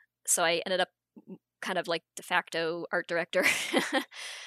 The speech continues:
Um, and, uh, uh, that is more or less how I started the comic, because I stopped doing hands-on work so much and, and sort of, um, you know, when you're just, like, reviewing portfolios and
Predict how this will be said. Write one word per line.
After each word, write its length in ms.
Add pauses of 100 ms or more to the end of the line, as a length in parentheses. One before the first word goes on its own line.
(380)
Um, 540
and, 420
uh, 340 (640)
uh, 380 (120)
that 520 (120)
is 200 (120)
more 140
or 60
less 160
how 100
I 60
started 300
the 60
comic, 400
because 300
I 240
stopped 340
doing 200
hands-on 520
work 300 (180)
so 180
much 260
and, 220
and 160
sort 240
of, 180 (240)
um, 440 (680)
you 100
know, 80
when 100
you're 120
just, 240
like, 260 (320)
reviewing 420
portfolios 880
and 200